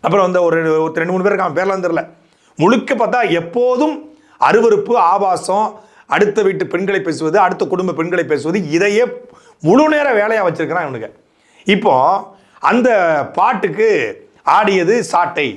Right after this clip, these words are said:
அப்படின்னு சொல்லி முழுக்க டேக் பண்றானுங்க. அந்த பாட்டு ஒரு விஜய் பாட்டு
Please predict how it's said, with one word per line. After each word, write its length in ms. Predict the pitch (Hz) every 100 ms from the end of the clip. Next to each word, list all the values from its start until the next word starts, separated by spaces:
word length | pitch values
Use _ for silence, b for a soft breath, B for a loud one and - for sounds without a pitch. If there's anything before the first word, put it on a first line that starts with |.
| - 139
அப்படின்னு 260 | 151 208 185
சொல்லி 140 | 262 220
முழுக்க 240 | 185 233 226
டேக் 260 | 185 185 175
பண்றானுங்க. 380 | 139 123 98 - _ _ b b b b b b
அந்த 220 | - 190 202 180
பாட்டு 320 | 170 226 233
ஒரு 120 | 220
விஜய் 300 | 151 165 196 139
பாட்டு 200 | 101